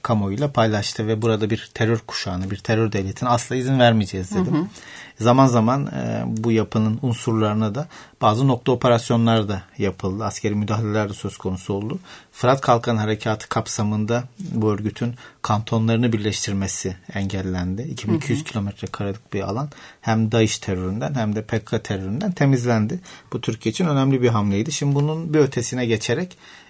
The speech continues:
Speaker 1: öncelikle Afrin olmak üzere ardından da Fırat, Menbiç ve Fırat'ın doğusundaki diğer,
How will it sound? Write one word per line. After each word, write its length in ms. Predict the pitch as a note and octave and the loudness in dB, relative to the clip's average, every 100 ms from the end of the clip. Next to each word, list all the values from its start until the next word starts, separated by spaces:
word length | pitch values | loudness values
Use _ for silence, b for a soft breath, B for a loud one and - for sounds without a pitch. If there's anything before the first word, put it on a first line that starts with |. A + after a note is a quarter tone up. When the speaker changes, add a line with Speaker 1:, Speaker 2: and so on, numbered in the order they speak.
| - | -4
Speaker 1:
öncelikle 540 | C3 B2 A#2+ A#2+ B2 | -2 2 2 0 0
Afrin 340 | A#2+ B2 A#2 G2+ | 0 0 -2 -2
olmak 340 | F#2+ F#2 - | -2 -6 -6
üzere 200 | - B2 | -4 -2
ardından 500 | B2 A2+ A#2 A2+ G2+ | -2 0 0 0 -2
da 80 | B2 | -4
Fırat, 360 | - A#2 - - | -2 -4 -4 -8
Menbiç 520 | A#2 A#2 G#2+ C#3+ - | 0 2 2 -2 -4
ve 60 | A2+ | -4
Fırat'ın 520 | A#2 A2 A2+ A2 A2 | -2 -2 -2 -4 -2
doğusundaki 1200 | G#2+ G#2+ - _ - - _ - A2+ G#2+ G2+ A2+ | -2 -2 -6 _ -20 -20 _ -10 -4 -4 -2 0
diğer, 340 | A#2+ A2+ G2 | 2 2 0